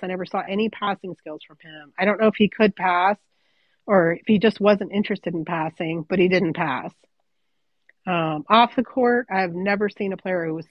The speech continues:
so totally disruptive. Anything a player could do that was disruptive and negative to his teammates or in terms of his responsibility to the team, Marvin would do it.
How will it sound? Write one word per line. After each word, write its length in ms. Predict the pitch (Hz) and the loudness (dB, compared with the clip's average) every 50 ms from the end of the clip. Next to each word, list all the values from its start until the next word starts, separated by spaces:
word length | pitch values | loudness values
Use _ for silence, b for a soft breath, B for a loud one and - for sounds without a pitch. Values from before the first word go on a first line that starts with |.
| _ - | _ -6
so 220 | 208 190 185 180 | -4 -2 -2 -4
totally 420 | 180 - - 196 185 180 170 165 160 | -6 -8 -10 -10 -8 -6 -6 -8 -8
disruptive. 720 | 170 165 - - 175 165 160 - - 156 151 156 151 156 - | -10 -12 -10 -8 -6 -6 -6 -8 -10 -12 -12 -12 -14 -14 -8
Anything 440 | - 220 240 240 233 - 240 233 220 | -4 -2 -2 -2 -2 -4 -4 -4 -4
a 40 | 208 | -4
player 320 | - - 196 190 190 180 - | -4 -2 0 0 0 0 -2
could 160 | - 160 156 | -6 -10 -8
do 280 | - - 190 180 175 175 | -4 -2 0 0 0 0
that 180 | 170 160 - 160 | -2 -4 -6 -8
was 100 | 170 - - | -12 -10 -8
disruptive 580 | 170 160 - - 185 175 170 - 180 175 170 | -10 -10 -6 -2 -4 -2 -2 -2 -2 -2 -2
and 140 | 170 156 151 | -2 -4 -4
negative 360 | 160 170 170 175 175 180 170 - | -2 -2 -2 -2 -2 -4 -4 -4
to 120 | - 185 | -4 -6
his 140 | 175 - - _ - | -6 -6 -6 _ -6
teammates 480 | - 190 185 185 185 180 175 165 _ _ _ b b b b b b b b b b - | -2 -2 0 0 0 -2 -2 -4 _ _ _ b b b b b b b b b b 2
or 120 | 208 202 | 4 4
in 100 | 202 190 | 4 4
terms 280 | 190 - 220 226 220 208 | 4 4 4 4 4 2
of 100 | 220 196 | 0 -2
his 220 | - 220 214 196 | 0 0 0 0
responsibility 960 | - 185 - _ - 185 185 190 - - 190 185 180 175 175 180 180 180 180 175 | 0 -6 -6 _ -4 -4 -2 -4 -6 -6 -6 -4 -2 -2 -2 0 0 -2 -2 -2
to 140 | - 175 | -4 -8
the 100 | 165 156 | -8 -8
team, 460 | - - - 202 190 185 180 180 180 170 | -10 -8 -4 -2 -2 0 0 -2 -2 -2
Marvin 420 | 160 156 165 180 180 175 175 165 | -2 -2 -2 -2 -2 -4 -4 -4
would 180 | 165 160 156 - | -6 -6 -6 -6
do 220 | - 170 160 156 | -4 -4 -4 -2
it. 220 | 151 147 - - | -4 -6 -8 -12